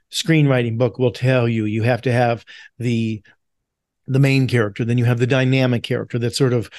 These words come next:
pulls them into an adventure, then you have the opponent character. But you also, I think, uh, to your point, Andrew, have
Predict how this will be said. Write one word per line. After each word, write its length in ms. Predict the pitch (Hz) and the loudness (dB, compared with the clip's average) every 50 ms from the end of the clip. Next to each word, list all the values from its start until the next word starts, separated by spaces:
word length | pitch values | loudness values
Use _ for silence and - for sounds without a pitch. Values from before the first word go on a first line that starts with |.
| - _ - | -20 _ -14
pulls 380 | - - 147 151 160 156 139 | -2 0 2 4 6 6 6
them 140 | 131 143 131 | 4 4 4
into 260 | 131 131 127 120 123 | 4 4 4 4 4
an 60 | 123 120 | 2 2
adventure, 440 | 120 107 127 123 120 110 - 123 | 2 0 0 -2 -2 -2 -4 -4
then 140 | 110 117 120 | -2 -2 0
you 80 | 123 117 | 0 2
have 140 | 123 120 113 | 2 2 4
the 100 | 131 131 | 2 2
opponent 500 | 113 - 131 139 147 147 143 135 120 101 | 2 2 0 2 4 4 4 2 2 2
character. 320 | 117 123 113 101 - 135 | 0 0 0 0 -2 -2
But 160 | 123 127 - | -2 -2 -2
you 100 | 165 185 | 0 -2
also, 300 | 220 240 240 190 233 202 | 0 0 0 2 2 2
I 100 | 175 156 | 2 2
think, 280 | 156 160 156 143 151 - - - - - - - - - - | 2 2 0 -2 -2 -8 -16 -18 -16 -16 -18 -18 -18 -6 -2
uh, 240 | 127 127 123 127 | 0 0 0 -2
to 180 | 113 - - 139 | -2 -4 -2 -2
your 60 | 123 | -2
point, 360 | 127 - 135 139 151 170 175 | -2 0 0 2 2 2 2
Andrew, 420 | - 123 120 120 110 110 120 120 120 | 2 2 2 2 2 2 2 2 2
have 480 | 120 95 120 135 135 135 131 113 - | 0 0 0 0 2 0 0 -2 -6